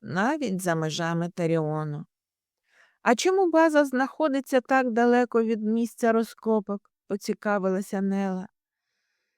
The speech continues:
Вся справа у підземних джерелах. Колись Таріон майже весь був вкритий морем з практично прісною водою, і лише самотні острови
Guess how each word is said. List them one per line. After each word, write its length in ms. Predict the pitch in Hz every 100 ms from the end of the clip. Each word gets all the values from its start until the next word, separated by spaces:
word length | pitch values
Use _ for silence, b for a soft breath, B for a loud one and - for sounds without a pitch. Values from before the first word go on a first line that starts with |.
| -
Вся 220 | - 247
справа 580 | 240 - 294 349 233 - _
у 100 | -
підземних 640 | 185 202 180 196 202 220 214
джерелах. 800 | 196 190 180 170 170 180 - _ _ _ _ _ _
Колись 400 | 233 262 320 320
Таріон 520 | - 262 262 320 339 - b b b
майже 400 | 370 415 330 302
весь 240 | 302 320 247
був 220 | 240 247
вкритий 560 | - - 262 247 240
морем 580 | 226 214 202 190 180 202 - _ _ _ _ _ _ -
з 120 | -
практично 720 | - 262 - 381 359 - 339
прісною 640 | 311 302 294 - 262 254
водою, 600 | 247 254 208 190 180 160 - _ b b b b b
і 140 | 302
лише 380 | 339 320 - 339
самотні 600 | - 269 269 269 226 196
острови 640 | 220 - 226 233 302 381